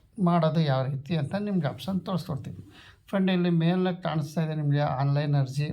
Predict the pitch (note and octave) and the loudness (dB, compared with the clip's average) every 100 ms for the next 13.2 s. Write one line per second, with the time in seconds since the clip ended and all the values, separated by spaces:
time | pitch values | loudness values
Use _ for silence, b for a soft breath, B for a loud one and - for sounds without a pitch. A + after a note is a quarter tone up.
0 | E3+ C#3+ F3 C#3+ - - D3 - E3+ - | -2 -2 -4 -4 -6 -6 -6 -4 -6 -4
1 | D#3+ D3+ D3 C#3+ C#3+ C#3+ C#3+ C#3+ E3 C#3 | -4 -4 -2 0 2 0 -2 -4 -2 -2
2 | C#3 D#3+ C#3 F3 G3 B B B B B | -2 -6 -8 -6 -8 B B B B B
3 | - F3 G3+ F#3 F3+ F3+ - D#3 D#3+ F3 | 0 2 4 2 2 0 2 2 2 0
4 | D#3+ E3 - D3 C#3 - - C#3+ C#3 C3+ | 0 -2 -2 0 0 -4 -6 -6 -6 -4
5 | F#3 G#3 D#3 D3 C#3+ C#3 F3 D3+ C#3 C#3 | 0 0 0 2 2 2 2 0 0 -4
6 | - - D#3+ E3 D#3+ D#3 D#3+ D3+ D#3+ D#3 | -12 -6 0 2 2 2 0 0 -2 -2
7 | D3 D3 C#3+ C#3+ F3+ D3+ C#3+ - C#3+ C#3 | -2 -2 -2 -4 -2 -2 -2 -4 -4 -4
8 | C#3 D3 C#3 - - C#3 - D3 G3+ F3+ | -4 -4 -4 -6 -10 -10 -8 -4 -2 0
9 | F3 E3 D3+ C3+ B2+ - C#3+ D#3+ E3+ C#3 | 2 2 0 0 -2 -4 0 2 4 2
10 | B2+ - - B B B B _ E3 D#3 | -2 -6 -14 B B B B _ -2 0
11 | D#3 D#3 D#3+ D3+ D#3+ C#3 - C#3 C#3+ C#3+ | 0 0 -2 -2 -2 -2 0 -2 0 0
12 | E3 G#3+ F#3+ D3 D3+ C#3+ C#3 C#3 G3+ G#3 | 0 0 0 0 0 0 2 2 0 -4
13 | - | -8